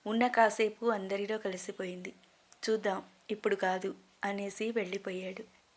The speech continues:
రాధని రెండు మూడు సార్లు కలిశాడు. గౌరవంగానే మాట్లాడింది. తనంటే రాధకి ఎలాంటి అభిప్రాయం ఉందో పలకరిస్తే నవ్వుతూ మాట్లాడుతుంది. ఆ నవ్వు అలసి ఉన్న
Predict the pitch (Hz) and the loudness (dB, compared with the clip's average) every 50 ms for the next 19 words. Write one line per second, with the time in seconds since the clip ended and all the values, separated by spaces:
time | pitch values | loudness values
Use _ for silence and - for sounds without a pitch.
0 | _ _ _ _ _ _ _ - 233 233 226 226 247 247 247 254 240 233 240 254 | _ _ _ _ _ _ _ 0 4 6 6 8 6 4 4 2 2 2 2 2
1 | 240 233 214 202 208 202 202 202 202 196 - - 196 202 196 208 233 226 - 202 | 0 0 -2 -2 -4 -4 -2 -2 -2 -2 0 2 2 2 0 0 -2 0 0 0
2 | 190 180 - - 185 180 - - - _ _ _ _ _ - 190 196 185 185 185 | -2 -4 -4 -4 -4 -4 -6 -10 -14 _ _ _ _ _ 0 4 6 6 6 6
3 | 196 202 214 208 208 208 208 220 233 226 196 196 190 - - 190 180 180 185 185 | 4 2 0 -2 -4 -4 -2 -2 -2 -2 -4 -4 -6 -6 -6 -4 -4 -6 -8 -10
4 | 185 196 - - - _ _ _ _ _ _ _ - 233 240 247 247 247 262 285 | -10 -10 -12 -12 -14 _ _ _ _ _ _ _ 8 8 8 8 6 4 6 6
5 | 269 240 220 208 214 214 226 226 - 233 208 185 190 196 208 208 208 214 202 196 | 6 8 8 6 6 4 2 0 0 0 0 2 2 2 2 0 -2 -4 -4 -4
6 | 190 - - _ _ _ _ 175 185 180 190 208 208 - 226 226 226 220 208 208 | -6 -8 -12 _ _ _ _ -2 0 0 0 -2 2 6 6 8 8 6 4 0
7 | 196 196 190 202 208 208 - 196 190 190 190 214 202 202 190 - - - 196 196 | -4 -4 -4 -4 -2 -2 -2 -4 -4 -4 -4 -4 -4 -4 -4 -4 -4 -4 -4 -4
8 | - - - _ _ _ _ _ - 196 196 190 196 202 202 226 226 214 196 185 | -6 -10 -14 _ _ _ _ _ 0 2 2 2 2 0 0 0 -2 -2 -2 -6
9 | 185 - - 185 190 185 175 - 185 185 190 - - - _ _ _ _ _ _ | -6 -4 -2 -2 -2 -4 -6 -10 -12 -12 -12 -14 -16 -16 _ _ _ _ _ _
10 | _ _ _ - - 233 254 247 240 233 226 220 226 254 262 262 226 208 220 220 | _ _ _ 8 10 12 12 12 10 6 2 2 2 4 4 4 4 4 2 0
11 | 220 - 240 233 226 - - _ _ _ 220 208 208 202 202 202 202 202 | 0 -2 -2 -2 -4 -6 -12 _ _ _ -8 -6 -2 0 0 0 -2 -4